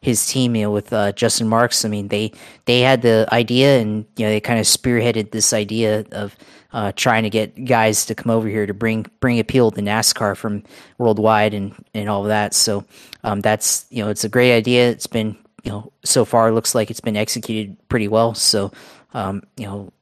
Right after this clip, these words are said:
we'll love to see what comes out of it next. And, you know, like we said, probably, probably gonna be, uh, Elio Castroneves more than likely, um, from what people are saying, probably gonna be the next guy, uh, at Daytona or something like that. So,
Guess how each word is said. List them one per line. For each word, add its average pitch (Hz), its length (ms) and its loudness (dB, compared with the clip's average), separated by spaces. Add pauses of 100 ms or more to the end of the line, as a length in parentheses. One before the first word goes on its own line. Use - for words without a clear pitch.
we'll 117 180 -8
love 107 180 -2
to 101 80 -6
see 113 220 0
what 107 240 -2
comes 110 240 0
out 107 120 4
of 101 80 -4
it 101 80 -2
next. 101 320 -4
And, 95 180 -8 (240)
you - 80 -20
know, 147 80 -14
like 104 200 -6
we 107 80 -6
said, 110 220 -2
probably, 101 400 -2 (360)
probably 123 240 6
gonna 113 160 2
be, 110 380 -2
uh, 104 360 -4 (100)
Elio 113 260 0
Castroneves 107 800 -2
more 110 180 -2
than 101 100 -4
likely, 104 460 -4 (140)
um, 104 220 -8
from 107 200 -6
what 101 300 -4
people 113 220 0
are 101 60 2
saying, 104 320 0
probably 101 240 0
gonna 101 140 -4
be 101 140 -4
the 101 140 -2
next 101 280 -4
guy, 98 320 -4 (420)
uh, - 40 -4
at 104 440 -2
Daytona 107 400 0
or 104 140 2
something 104 300 -2
like 101 180 -2
that. 104 220 2
So, 98 260 -2